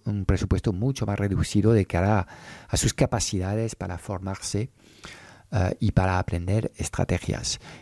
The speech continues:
inteligentes. Y, eh, ahora estamos literalmente con una comunidad de, eh, casi trescientos,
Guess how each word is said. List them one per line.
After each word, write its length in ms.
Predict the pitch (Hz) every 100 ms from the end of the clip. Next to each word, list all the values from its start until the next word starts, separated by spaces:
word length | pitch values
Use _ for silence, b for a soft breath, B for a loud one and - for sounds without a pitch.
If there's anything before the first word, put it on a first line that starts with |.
| B
inteligentes. 880 | 95 87 - 80 - - - - - B B B B -
Y, 180 | 139 135
eh, 100 | 120 - _
ahora 320 | 117 117 131
estamos 560 | 127 135 131 131 113 -
literalmente 800 | 120 127 131 127 127 135 135 120
con 420 | - 110 104 101 -
una 240 | 113 110
comunidad 560 | 104 107 107 107 113 110 90 _
de, 400 | 104 107 98 90 B B B B B B -
eh, 260 | 107 95 95
casi 240 | - 104 -
trescientos, 800 | 110 127 123 120 110 95 -